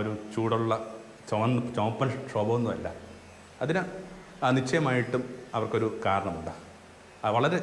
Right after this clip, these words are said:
നീതിപൂർവമായ, കാരണം അത് ആ ജസ്റ്റ് ആങ്കറിനകത്ത് എപ്പോഴൊരു മൂല്യത്തിന് പരിക്ക് വരുന്നുണ്ട്.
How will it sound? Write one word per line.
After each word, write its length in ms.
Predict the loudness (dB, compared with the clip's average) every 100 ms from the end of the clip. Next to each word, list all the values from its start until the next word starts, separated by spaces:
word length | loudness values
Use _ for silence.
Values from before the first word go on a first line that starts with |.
| -2 -8 0
നീതിപൂർവമായ, 560 | 2 4 4 2 0 -2 -6 -12 -16 -20 -12 -2
കാരണം 180 | 2 2
അത് 80 | 4 4
ആ 20 | 4 4
ജസ്റ്റ് 200 | 0 2 2
ആങ്കറിനകത്ത് 460 | 2 2 0 0 -2
എപ്പോഴൊരു 360 | 0 0 2 -2 -2 -10 -6
മൂല്യത്തിന് 460 | 0 2 2 0 0
പരിക്ക് 200 | -2 -2 -6
വരുന്നുണ്ട്. 360 | -8 -8 -8